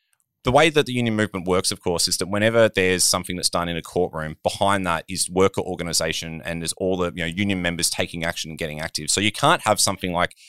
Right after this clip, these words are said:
the, you know, demand to re-, you know, totally change the way work is done in your working week without that getting social support. And it's the union movement during its greatest strength to do that, which is its members. And so, you know, there's a culture of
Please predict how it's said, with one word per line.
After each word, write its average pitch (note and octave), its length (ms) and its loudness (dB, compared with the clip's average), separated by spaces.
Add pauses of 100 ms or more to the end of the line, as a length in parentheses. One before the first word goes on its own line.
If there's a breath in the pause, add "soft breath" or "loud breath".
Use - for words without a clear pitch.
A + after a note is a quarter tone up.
(360 loud breath)
the, F#2 200 4
you G2 120 -4
know, F#2 60 -2
demand F#2 320 -2
to F2+ 100 -4
re-, E2+ 120 -4 (140)
you G#2 100 -4
know, F2 80 -4
totally G#2+ 320 2
change F2+ 360 -2
the F2+ 80 -4
way E2+ 160 0
work F2 260 -2
is E2+ 120 0
done E2+ 320 -4
in F2 120 -4
your E2+ 100 -2
working E2 320 -6
week D#2 300 -8 (320 loud breath)
without A2 300 2
that G2+ 160 -2
getting F#2 180 0
social E2+ 340 0
support. - 440 -4
And F2+ 80 -4
it's - 80 0
the G2+ 100 0
union A#2 300 0
movement F#2 380 -2 (200)
during G2 180 0
its F2 120 -4
greatest F2+ 320 2
strength F2+ 220 -6
to E2+ 80 -10
do F2 200 -2
that, D2+ 160 0
which - 140 -6
is D#2 160 -2
its - 160 -8
members. E2 420 -4
And F2+ 100 -8
so, F#2+ 120 4
you F2+ 280 -4
know, E2 60 -4
there's F2+ 160 -6
a G2 60 -6
culture B2 440 2
of F2 140 -4